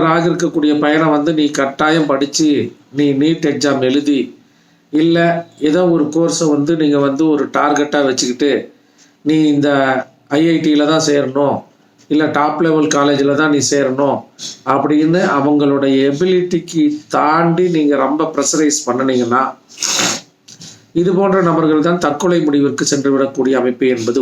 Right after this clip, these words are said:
உண்டு. ஒரு உதாரணத்துக்கு, படிச்சு முடிச்சிட்டாங்க, இல்ல ஒரு வேலையில இருக்கிறாரு அப்படின்னாக்கா, ஒரு பிசினஸ் ஆரம்பிக்கிறேங்கிற பேர்ல வந்து ரொம்ப கடன் வாங்கி ஏதாவது பண்ணிட்டாங்கனாக்கா,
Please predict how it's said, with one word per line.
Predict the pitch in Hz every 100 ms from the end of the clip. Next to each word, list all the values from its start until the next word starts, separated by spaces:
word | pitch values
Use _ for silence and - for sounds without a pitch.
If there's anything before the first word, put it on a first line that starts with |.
| 120
உண்டு. | 117 113 - - - - _ _ _ _ - - - - _ _ 214
ஒரு | 202
உதாரணத்துக்கு, | 196 208 202 180 180 170 190 180 175 170 170 165 160 160 156 156 156
படிச்சு | 160 160
முடிச்சிட்டாங்க, | 151 147 - 143 143
இல்ல | 160 151
ஒரு | 147 143
வேலையில | 147 147
இருக்கிறாரு | 135 135 139 139
அப்படின்னாக்கா, | 123 131 127 127 156 208 - _ _ _ -
ஒரு | 180 151
பிசினஸ் | 151 190 170 165
ஆரம்பிக்கிறேங்கிற | 160 151 151 151 143 143 131
பேர்ல | 143 143 143
வந்து | 135 143 160
ரொம்ப | 143 147 147
கடன் | 147 151
வாங்கி | 143 143
ஏதாவது | 143 143
பண்ணிட்டாங்கனாக்கா, | 143 127 139 135 131 131